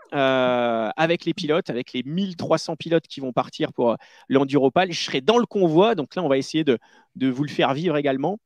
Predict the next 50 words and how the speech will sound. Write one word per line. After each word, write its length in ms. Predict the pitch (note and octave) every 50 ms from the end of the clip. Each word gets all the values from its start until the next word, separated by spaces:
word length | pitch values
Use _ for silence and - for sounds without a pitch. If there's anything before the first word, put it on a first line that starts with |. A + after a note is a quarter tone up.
| _ _ -
jusqu'à 460 | - B2 C3 D#3+ G#3+ G3 - - F#3
la 100 | E3 D3+
ligne 160 | D#3+ F3 F3
de 80 | E3 E3+
départ, 300 | E3 F3+ - G#3 F#3 E3
parce 180 | - C3+ - -
que 80 | -
vous 120 | C3+ C#3+ D#3
le 40 | C#3+
savez, 260 | - D#3 D3+ E3 F3+
la 100 | D3 C3+
course, 460 | - - - G#3 E3+ - - - - _
elle 80 | - A#2+
commence 260 | - C#3 C3 C3+ B2+ B2+
déjà 240 | C#3+ D3 D#3+ D#3
dans 100 | D3 C#3
le 60 | C3+ -
convoi. 340 | - B2+ A#2 A2+ A2 - - _ _ _ _ _ _ -
Donc, 240 | - B2 B2 - -
euh, 220 | C3 A#2+ A#2 A2+ A2
on, 340 | G#2+ G2 E2 D2+ D#2+ G#2+ G2
on 60 | C3
avait 200 | C3 C3+ C#3 D3+
à 100 | D3 D3+
cœur 300 | - - G#3+ G#3+ G#3 E3 D3+
de, 120 | C#3+ B2+ - _ _ _ -
de 60 | C#3+ C#3+
mettre 160 | E3 E3 - -
tout 120 | G#3+ A3
ce 60 | F3+
dispositif 800 | E3+ F3+ F3+ - - - - G3 F3 D#3 E3+ - - E3+ - -
en 80 | D#3+
place 260 | - - G3 G3 - -
à 60 | C#3
partir 320 | - D3+ - - - D#3 C#3
de 80 | B2+
douze 280 | B2 C3 E3+ G#3+ G3+ G3
heures 120 | F#3 -
trente, 240 | - - A3 B3+ A3
donc 140 | D#3 B2+ -
c'est 80 | - B2+
quand 80 | - C#3
même 140 | C3+ D3 E3
une 140 | E3+ F#3
heure 140 | G3+ G3 F3
et 60 | F3
demie 180 | E3 E3+ F3+ F3
avant 140 | D#3+ D3 D3 D3
le 60 | C#3
départ. 320 | C#3 C#3+ - A#3 A3+ F#3